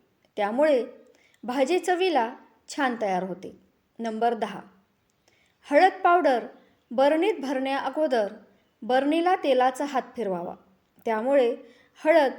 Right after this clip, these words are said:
बरणीला चिकटत नाही. नंबर अकरा, कोणतीही डाळ शिजवण्या अगोदर अर्धा तास पाण्यात भिजत ठेवावी, त्याचबरोबर त्या पाण्यात हळद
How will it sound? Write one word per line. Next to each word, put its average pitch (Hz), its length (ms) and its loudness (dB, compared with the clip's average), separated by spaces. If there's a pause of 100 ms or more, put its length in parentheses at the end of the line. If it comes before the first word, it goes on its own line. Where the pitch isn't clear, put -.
(340)
बरणीला 262 500 0
चिकटत 294 440 -8
नाही. 190 260 -8 (440)
नंबर 220 340 -2
अकरा, 185 320 -4 (920)
कोणतीही 311 500 4
डाळ 302 300 2
शिजवण्या 254 480 -2
अगोदर 254 500 -2 (600)
अर्धा 285 340 0
तास 302 420 -2 (400)
पाण्यात 254 280 2
भिजत 240 400 -4
ठेवावी, 180 360 -6 (720)
त्याचबरोबर 247 600 2
त्या 254 160 -2
पाण्यात 269 460 -2 (400)
हळद 294 340 4